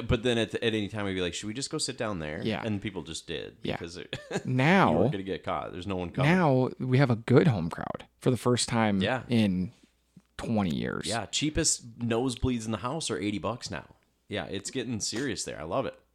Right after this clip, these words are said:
Speaker 2: It's great. We just have not been this team. And, like, it does show you, though, like, if you build it, they will come.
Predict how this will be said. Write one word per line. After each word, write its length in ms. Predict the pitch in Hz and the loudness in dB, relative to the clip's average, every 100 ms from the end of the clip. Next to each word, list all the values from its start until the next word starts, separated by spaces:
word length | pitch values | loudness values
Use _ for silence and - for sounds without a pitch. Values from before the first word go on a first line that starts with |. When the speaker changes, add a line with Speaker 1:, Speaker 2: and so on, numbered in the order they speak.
| _ | _
Speaker 2:
It's 240 | 127 127 | 0 0
great. 360 | - 196 196 - | 4 6 4 4
We 160 | 120 131 | 4 6
just 180 | 151 | 6
have 120 | 147 123 | 4 2
not 520 | 123 131 131 120 127 | 4 4 4 2 2
been 200 | 123 113 | 4 4
this 180 | 110 - | 2 0
team. 420 | 117 101 98 92 | 2 2 0 0
And, 180 | 117 120 | 2 4
like, 300 | 113 113 - - - - _ | 4 0 -6 -16 -20 -20 _
it 140 | 135 | 6
does 220 | 165 151 | 8 8
show 140 | - 123 | 6 6
you, 120 | 127 | 6
though, 180 | 131 123 | 4 2
like, 240 | 110 - | 0 -2
if 120 | 107 | 0
you 80 | 104 | 2
build 260 | 120 117 120 | 4 4 2
it, 140 | 110 | 4
they 100 | 113 | 2
will 140 | 107 | 2
come. 340 | - 95 101 | 2 2 2